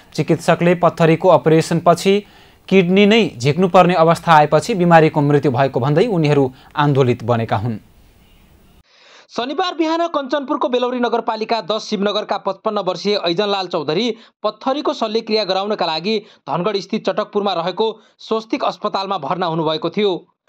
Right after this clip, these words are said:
Speaker 2: उहाँको बायाँ किडनीमा एघार एमएम र नौ एमएम गरी दुईवटा पत्थरी रहेका थिए भने दायाँ किडनीमा साढे नौ एमएम को एक पत्थरी थियो। डाक्टर जोनस तिवारीले शल्यक्रिया सफल भएको भनेपछि परिवार चिन्तामुक्त भयो,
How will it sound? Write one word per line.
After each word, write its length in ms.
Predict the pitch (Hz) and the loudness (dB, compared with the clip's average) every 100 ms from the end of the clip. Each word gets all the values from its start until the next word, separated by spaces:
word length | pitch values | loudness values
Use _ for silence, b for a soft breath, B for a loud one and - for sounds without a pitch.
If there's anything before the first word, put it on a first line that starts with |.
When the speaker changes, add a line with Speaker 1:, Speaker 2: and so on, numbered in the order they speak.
| b | b
Speaker 2:
उहाँको 320 | 170 214 220 | -6 -4 -4
बायाँ 260 | 196 196 208 | -4 -4 -4
किडनीमा 340 | 208 185 208 208 190 | -4 -4 -4 -4 -4
एघार 240 | 185 208 | -2 -2
एमएम 360 | 202 202 208 208 | -2 -2 0 -2
र 100 | 190 | -2
नौ 200 | 196 208 | -2 -2
एमएम 300 | 196 202 196 | -2 -2 -2
गरी 180 | 196 | -2
दुईवटा 380 | 180 202 202 190 | 0 0 0 -2
पत्थरी 360 | 185 190 208 202 | -6 -6 -2 0
रहेका 360 | 190 208 220 | 0 -2 -4
थिए 240 | 202 202 190 | -4 -2 -2
भने 280 | 165 254 208 b b | 0 -2 -4 b b
दायाँ 280 | 135 202 233 | -6 -4 -4
किडनीमा 340 | 220 175 202 214 | -6 -4 -4 -4
साढे 340 | 220 202 208 | -4 -2 -2
नौ 180 | 196 208 | -2 -2
एमएम 280 | 190 180 175 | 0 -2 -2
को 260 | 240 226 b b | -4 -4 b b
एक 200 | 233 - | -6 -4
पत्थरी 360 | 196 - 175 170 | -8 -4 -4 -4
थियो। 400 | 170 202 165 - _ _ _ _ - | -2 -2 -2 -8 _ _ _ _ -6
डाक्टर 300 | 170 175 202 | -6 -4 -6
जोनस 320 | 156 175 180 180 | -2 -4 -4 -2
तिवारीले 360 | 185 180 190 | -2 -2 -4
शल्यक्रिया 480 | 185 180 185 180 185 | -4 -4 -4 -4 -4
सफल 260 | 175 180 196 | -4 -4 -4
भएको 340 | 151 180 190 | -2 -4 -2
भनेपछि 520 | 156 175 180 240 220 b b - | -4 -4 -4 -2 -4 b b -6
परिवार 320 | 196 202 196 | -2 -2 -2
चिन्तामुक्त 540 | 190 196 185 175 170 | -6 -6 -4 -6 -6
भयो, 300 | 185 160 196 | -4 -2 -2